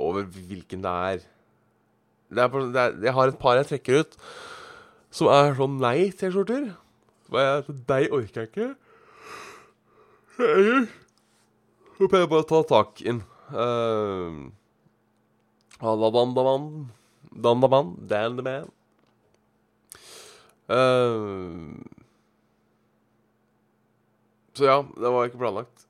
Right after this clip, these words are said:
Jeg har, drikker av en ny kaffekopp i dag. Eller ny, jeg kjøpte den faktisk for en stund siden, men så har den blitt stående i en pose i boden.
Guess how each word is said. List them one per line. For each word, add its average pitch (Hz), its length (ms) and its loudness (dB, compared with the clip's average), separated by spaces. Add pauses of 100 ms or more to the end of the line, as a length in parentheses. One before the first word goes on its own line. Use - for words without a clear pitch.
(280)
Jeg 202 400 2
har, 190 400 0
drikker 151 320 -8
av 156 80 -6
en 147 80 -8
ny 147 80 -6
kaffekopp 123 400 -10
i 175 60 -4
dag. 196 100 -8 (2500)
Eller 127 160 -2
ny, 147 320 -4
jeg 147 240 -2
kjøpte 135 240 -14
den 120 240 -6
faktisk 113 240 -12
for 120 80 -8
en 120 80 -10
stund 92 240 -14
siden, 139 240 -6
men 135 80 -8
så 127 80 -6
har 120 80 -6
den 123 60 -8
blitt 123 100 -18
stående 98 240 -4
i 104 80 -8
en - 80 -20
pose 90 240 -12
i 90 80 -10
boden. 85 400 -12